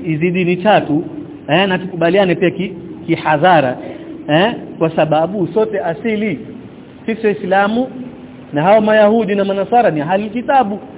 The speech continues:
na sote tutarudi kumwomba nani? Kumwomba Mwenyezi Mungu Subhanahu wa Ta'ala. Unaona? Hatari hiyo. Hapa yatupa sura gani? Yatupa sura ya kuwa sisi na Manasara na Mayahudi,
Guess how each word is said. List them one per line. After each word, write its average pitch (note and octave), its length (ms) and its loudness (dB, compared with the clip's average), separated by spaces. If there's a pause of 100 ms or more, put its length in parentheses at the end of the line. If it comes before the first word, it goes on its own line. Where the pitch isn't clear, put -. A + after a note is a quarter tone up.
na F3 140 -2
sote A#3+ 200 2
tutarudi A3 340 0
kumwomba G#3 400 0
nani? C#4 200 4 (720)
Kumwomba C#3+ 340 -2
Mwenyezi C3 440 -2
Mungu A#2+ 180 -4
Subhanahu A#2 280 -10
wa A2+ 60 -10
Ta'ala. A2 260 -10 (600)
Unaona? F3+ 340 2 (1040)
Hatari D#3+ 440 4
hiyo. D3 200 0 (1500)
Hapa F#3 220 4
yatupa F#3 300 0
sura F#3+ 240 0
gani? F#3 260 2 (880)
Yatupa F#3+ 480 0
sura C4 320 0
ya G#3+ 140 2
kuwa F#3+ 220 2
sisi D#3+ 460 -6 (760)
na F#3+ 160 0
Manasara G3 1080 4
na C4 140 -4
Mayahudi, A3+ 640 2